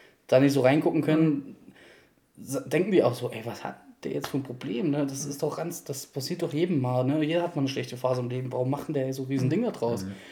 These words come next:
Speaker 1: Ähm, ist nicht so, weil, d-, d-, ja, macht jeder durch, aber du nimmst es ganz anders wahr.
Speaker 2: Was, was aber dann halt auch krass ist, so jetzt mal als Vergleich, gell? Also, wa-, wie ich das jetzt gerade mit der finanziellen Situation hatte,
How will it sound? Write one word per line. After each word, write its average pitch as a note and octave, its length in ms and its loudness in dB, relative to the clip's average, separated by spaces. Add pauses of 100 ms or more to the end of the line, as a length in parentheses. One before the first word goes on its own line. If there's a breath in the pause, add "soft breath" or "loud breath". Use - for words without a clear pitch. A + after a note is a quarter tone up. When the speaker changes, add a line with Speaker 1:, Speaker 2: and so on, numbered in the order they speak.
(180 loud breath)
Speaker 1:
Ähm, C3 420 6 (1040 soft breath)
ist G3 160 4
nicht A3+ 140 8
so, C#3 380 4
weil, C#3 400 6
d-, - 40 -12 (360)
d-, - 840 -12
ja, F3 380 10
macht F#3+ 240 6
jeder G#3+ 180 10
durch, G#3 320 4 (1000)
aber C#3+ 500 6 (120)
du C#3+ 120 -4
nimmst D#3+ 220 4
es - 80 -8
ganz D3 180 0
anders C3 240 0
wahr. C3 260 4 (420)
Speaker 2:
Was, F3 260 2
was F#3 260 4
aber G#3 100 8
dann F#3+ 160 6
halt F3+ 120 6
auch G#3 160 2
krass A3+ 180 4
ist, G#3 80 -2
so G3 80 6
jetzt F3 160 4
mal F3+ 100 4
als E3+ 120 0
Vergleich, F#3+ 380 2
gell? A3 180 2 (100)
Also, F#3+ 140 -6 (400)
wa-, F3+ 160 -4 (400)
wie C#3 260 2
ich - 60 -2
das F#3 140 -2
jetzt F3+ 120 -2
gerade F#3 140 2
mit F3+ 40 -2
der E3+ 80 4
finanziellen F3 640 0
Situation F#3+ 420 2
hatte, A3+ 140 4